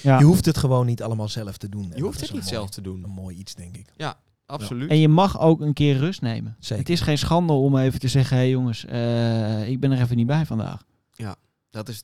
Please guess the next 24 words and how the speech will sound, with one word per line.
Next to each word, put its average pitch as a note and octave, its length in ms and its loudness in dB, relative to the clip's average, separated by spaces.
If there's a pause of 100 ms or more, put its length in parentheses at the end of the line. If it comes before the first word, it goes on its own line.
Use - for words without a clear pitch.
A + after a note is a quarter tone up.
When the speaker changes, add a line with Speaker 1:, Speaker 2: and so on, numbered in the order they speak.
Speaker 3:
dat G#2 140 -18
is A#2 220 -12
super D3+ 280 -14
lekker. G#2 400 -10
En A2+ 240 -10
wij, A2+ 160 -8
wij A#2 240 -8
weten C3+ 320 -8
ook B2 140 -10
gewoon A#2 260 -8
op A#2 140 -14
een G#2+ 80 -8
gegeven A#2+ 360 -10
moment, G#2+ 300 -12
als C3 160 -10
je C#3 60 -12
dat B2 140 -12
een A2+ 120 -12
paar A#2 240 -10
keer G#2+ 120 -12
doet A2 160 -12
en G#2+ 120 -14
het G2+ 100 -12
bevalt, A2+ 500 -10